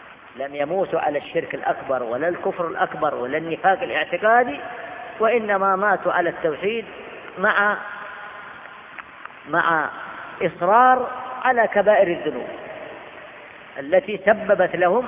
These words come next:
العقوبة والتطهير في النار، إذ أن الجنة دار طيبة لا يدخلها إلا طيب محض، فمن لم تطهره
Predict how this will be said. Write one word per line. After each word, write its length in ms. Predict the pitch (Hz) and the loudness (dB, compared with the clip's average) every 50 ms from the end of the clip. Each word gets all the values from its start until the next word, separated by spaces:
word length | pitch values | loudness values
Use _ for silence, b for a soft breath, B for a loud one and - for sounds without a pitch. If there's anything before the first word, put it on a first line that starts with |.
| - - 196 | -2 0 0
العقوبة 640 | 180 165 - 190 185 - 214 233 208 156 - - - - - - - - - - - - - - - - - - - - - | 0 0 0 -2 0 2 4 4 4 4 0 -2 -4 -6 -12 -12 -14 -14 -14 -14 -14 -16 -16 -18 -18 -18 -18 -18 -18 -6 -2
والتطهير 720 | 165 180 175 - - 185 180 - 165 165 247 294 285 214 | 0 0 0 0 0 0 0 0 0 -2 0 0 0 0
في 80 | - 208 | 0 -2
النار، 300 | 214 196 170 143 117 - - - - - - - - - - - - - - - - - - - - - - - - - - - - - - - - - - - | -2 -2 -2 -4 -4 -4 -8 -12 -12 -12 -12 -14 -14 -14 -16 -16 -18 -18 -18 -18 -18 -18 -18 -18 -18 -16 -16 -16 -16 -16 -16 -18 -18 -20 -20 -20 -20 -18 -14 -14
إذ 140 | 151 - - | -12 -10 -8
أن 220 | - 185 185 175 | -10 -6 -2 -2
الجنة 380 | 165 165 165 220 214 196 190 175 | -2 0 0 -2 -2 -2 -2 -2
دار 380 | - 180 165 165 190 190 175 | -2 -2 0 4 4 4 4
طيبة 480 | - - - 202 208 202 190 160 156 - - - - - - - | 2 2 0 2 2 2 0 0 0 -2 -4 -8 -12 -12 -6 -2
لا 300 | 165 185 196 202 196 196 | 0 2 4 4 6 6
يدخلها 580 | 190 180 170 - - 190 214 190 180 165 220 - 170 | 6 4 2 0 -2 -4 -4 -2 -2 -2 -2 -2 -4
إلا 220 | 175 170 165 151 | -4 -4 -2 -4
طيب 420 | 147 - 226 254 233 160 135 123 | -2 0 -2 -2 -2 -2 -6 -4
محض، 240 | 156 196 - - 123 - - - - - - - - - - - - - - - - - - - - - - - - - - - - - - - - - - - - - - - - | -2 -2 -2 -2 -6 -14 -14 -14 -14 -16 -16 -16 -16 -16 -16 -16 -18 -18 -18 -18 -18 -18 -20 -20 -20 -20 -20 -20 -20 -20 -20 -20 -20 -20 -20 -20 -20 -20 -20 -20 -20 -20 -20 -14 -8
فمن 380 | 147 160 170 190 214 226 220 220 | -6 -2 2 2 2 2 4 4
لم 220 | 233 226 208 190 175 175 - - - - | 4 4 4 2 -6 -8 -10 -8 -4 -2
تطهره 720 | 180 180 208 180 - - 202 247 247 208 190 220 196 | 0 2 2 2 2 4 4 4 4 4 2 0 -2